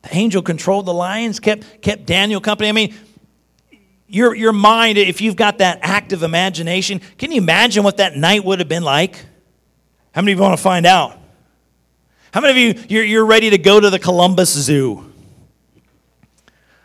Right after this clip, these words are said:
Go to the Fort Wayne Zoo. Go, go and, you know, kinda sneak into the lion's den.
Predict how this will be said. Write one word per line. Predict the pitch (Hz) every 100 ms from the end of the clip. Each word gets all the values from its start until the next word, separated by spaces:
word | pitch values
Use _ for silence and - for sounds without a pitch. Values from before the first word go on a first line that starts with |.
| _ _ 143
Go | 233 277
to | 269
the | 226
Fort | - 240 240 233
Wayne | 226 233 226 214
Zoo. | 214
Go, | - - 240 262 - -
go | - 302 294 247
and, | 240
you | 226
know, | 226
kinda | 226 233 208
sneak | 170 - 208 269 330 330
into | 302 294 247
the | 233
lion's | 208 247 269 233 185 156
den. | 139 160 131 110